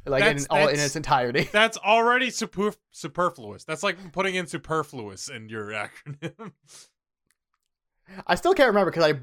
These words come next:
Speaker 1: flushed it out of my brain, the, um, the Carmen Sandiego one where it was, like, vile.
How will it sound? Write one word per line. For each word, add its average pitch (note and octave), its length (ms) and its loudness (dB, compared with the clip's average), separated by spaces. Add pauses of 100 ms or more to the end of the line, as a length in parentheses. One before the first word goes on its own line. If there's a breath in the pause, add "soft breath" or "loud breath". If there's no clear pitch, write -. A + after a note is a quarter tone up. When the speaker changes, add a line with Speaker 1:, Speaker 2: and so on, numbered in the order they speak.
Speaker 1:
flushed - 420 -2
it C#3 60 2
out C3+ 80 4
of C3 40 0
my B2 120 0
brain, A#2+ 340 -2
the, A#2 160 -4
um, A#2 300 -4 (520)
the B2 200 -4
Carmen B2+ 260 -2
Sandiego A#2 420 -4
one C#3 220 -2
where C3 100 -2
it A#2+ 40 -2
was, A#2 100 -6
like, A#2 120 -6
vile. A#2+ 460 -4